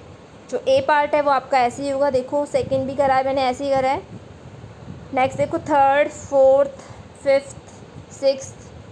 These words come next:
seventh, एट्थ, ये सभी ऐसे होंगे। तो आपको इस तरीके से इनके common factor पता करने हैं और उन्हें लिखना है।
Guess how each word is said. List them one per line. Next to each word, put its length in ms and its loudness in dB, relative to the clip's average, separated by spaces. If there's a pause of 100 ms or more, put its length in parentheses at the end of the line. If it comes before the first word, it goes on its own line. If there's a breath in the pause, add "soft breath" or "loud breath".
(160)
seventh, 640 -2
एट्थ, 1300 -6
ये 120 -2
सभी 280 -2
ऐसे 280 2
होंगे। 360 -4 (560)
तो 60 -2
आपको 300 0
इस 140 2
तरीके 280 0
से 80 -6
इनके 200 -2
common 280 -2
factor 320 -2
पता 260 2
करने 280 0
हैं 140 -2
और 240 -8
उन्हें 180 -2
लिखना 320 -6
है। 140 -10